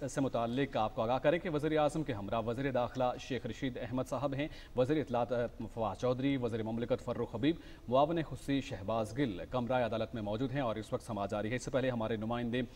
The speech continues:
इजाज़ हुसैन, आ, ताज़ा तरीन पेशरफ्त से मुताल्लिक आगाह कर रहे थे कि इस वक्त केस की समात जारी है और वज़ीर आज़म, आ, को तलब किया गया। वज़ीर आज़म अदालत पहुँचे, रोशन पर वज़ीर आज़म मौजूद थे और वज़ीर आज़म ने, आ, अदालत को इस मामले से मुताल्लिक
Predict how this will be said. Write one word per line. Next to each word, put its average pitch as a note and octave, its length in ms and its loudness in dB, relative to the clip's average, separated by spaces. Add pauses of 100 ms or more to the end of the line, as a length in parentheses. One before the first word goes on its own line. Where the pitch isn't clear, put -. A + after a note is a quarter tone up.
(240)
इजाज़ C3+ 300 4
हुसैन, A#2 340 -2 (340)
आ, G#2 160 2
ताज़ा A#2 200 2
तरीन A#2+ 160 -4
पेशरफ्त A2+ 320 -4
से B2 120 -6
मुताल्लिक G#2+ 420 -2
आगाह A2+ 180 0
कर B2+ 180 0
रहे A#2+ 180 0
थे B2 120 -4
कि A#2 80 -4
इस G#2+ 120 -6
वक्त G#2+ 140 -8
केस G#2+ 200 -4
की A2 140 -6
समात G2 360 -4 (400)
जारी B2 220 2
है C3+ 200 2 (280)
और A2 220 4
वज़ीर A2 280 0
आज़म, A#2 380 0
आ, G#2+ 280 -2
को A2+ 120 -6
तलब A#2 240 0
किया B2+ 220 2
गया। A#2+ 180 4
वज़ीर G#2 240 -2
आज़म G#2 220 -2
अदालत G2+ 300 -4
पहुँचे, A#2+ 240 -4
रोशन G#2+ 260 -6
पर G#2+ 120 -2
वज़ीर G#2+ 200 -2
आज़म G#2 140 -2
मौजूद G#2 280 -2 (100)
थे C#3 40 0
और B2 120 2
वज़ीर A2 280 -4
आज़म A#2 200 -2
ने, A2+ 280 -2 (320)
आ, A2 80 2
अदालत D3 440 4
को D3+ 120 2
इस C3+ 140 -2
मामले A#2 260 0
से B2 140 -6
मुताल्लिक G#2 640 -6